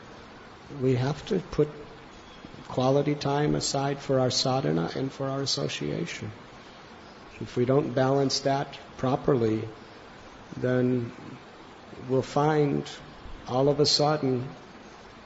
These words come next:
our life is so mundane. We have no taste for the holy name. We have no taste for seeing the deities. We have no taste for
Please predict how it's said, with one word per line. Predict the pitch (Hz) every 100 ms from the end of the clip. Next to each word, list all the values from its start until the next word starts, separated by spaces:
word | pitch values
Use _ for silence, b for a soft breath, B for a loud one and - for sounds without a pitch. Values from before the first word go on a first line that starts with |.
| - -
our | 135
life | 131 135 147 143
is | -
so | - 143
mundane. | 135 139 135 139 147 135 104 98 - - - - - -
We | 120
have | 127 123
no | 135
taste | 139 143 143 -
for | -
the | 127
holy | 120 135 127 127
name. | 120 131 139 143 131 - - - - - - - - 113
We | 117
have | 113
no | 135
taste | 131 143 139 -
for | 131
seeing | - 143 131
the | 117
deities. | 107 120 131 139 143 139
We | 117
have | 113
no | 123 135
taste | - 135 139 143
for | - 123